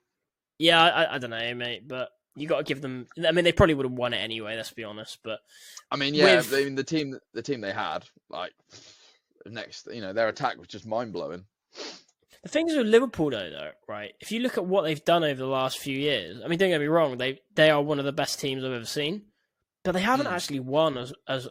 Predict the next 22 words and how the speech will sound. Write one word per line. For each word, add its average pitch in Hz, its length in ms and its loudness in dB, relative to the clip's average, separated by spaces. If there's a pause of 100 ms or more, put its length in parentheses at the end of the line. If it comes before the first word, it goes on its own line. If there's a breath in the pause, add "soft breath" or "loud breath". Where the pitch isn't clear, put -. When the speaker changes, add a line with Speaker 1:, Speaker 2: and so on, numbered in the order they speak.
Speaker 1:
as 131 280 -8
a 127 120 -2
lot. 131 340 -2 (340)
Like, 143 420 0
they've, 170 340 2 (140)
they've 170 340 4 (200)
almost 170 800 2 (160)
won 135 420 -4
so 147 380 0
much 127 240 -8
more. 101 320 -10 (1400)
I - 20 0
mean, 180 140 6
last 226 240 8
season, 208 260 0
they 139 140 4
were - 120 8
up 143 100 8
for 113 120 2
the 98 60 -4
Speaker 2:
Yeah. - 60 -6
Speaker 1:
quad, 113 300 4